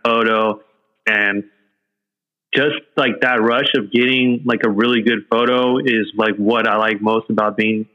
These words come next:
like, a street photographer. Like, I would say that first and foremost, but then also the fact that being a street photographer,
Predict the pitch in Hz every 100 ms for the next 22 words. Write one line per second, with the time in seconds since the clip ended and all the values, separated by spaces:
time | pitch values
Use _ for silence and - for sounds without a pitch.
0 | _ 110 101 - - 113 - 120 117 -
1 | 104 101 101 110 104 110 131 139 123 147
2 | 156 - 156 123 139 147 - - 135 139
3 | 123 - 123 143 160 170 - - 117 123
4 | 117 120 143 143 123 120 123 120 - 120
5 | 117 117 - - _ _ _ _ _ _
6 | _ _ - 135 175 185 170 165 - 160
7 | 160 151 165 160 156 -